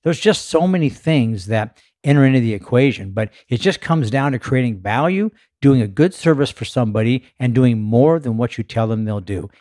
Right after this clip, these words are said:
and just creating relationships, getting them started. That's the key. Get that pipeline going and know how big, know how small, and if it's just product, whatever to get started, but you have to get the ball rolling.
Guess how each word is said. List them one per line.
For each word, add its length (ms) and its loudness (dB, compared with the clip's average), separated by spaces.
and 260 0
just 240 -8
creating 460 -2
relationships, 840 -10
getting 220 0
them 140 -2
started. 560 -6
That's 240 -4
the 140 -12
key. 400 -10
Get 160 -4
that 240 -2
pipeline 500 -2
going 360 0
and 100 -4
know 140 0
how 240 -4
big, 420 0
know 140 -2
how 220 -4
small, 520 2
and 100 -2
if 140 -6
it's 100 -8
just 300 -12
product, 400 2
whatever 380 2
to 80 -4
get 120 -6
started, 460 0
but 220 -10
you 120 -4
have 400 -4
to 80 -6
get 260 -8
the 60 -10
ball 400 -8
rolling. 380 -10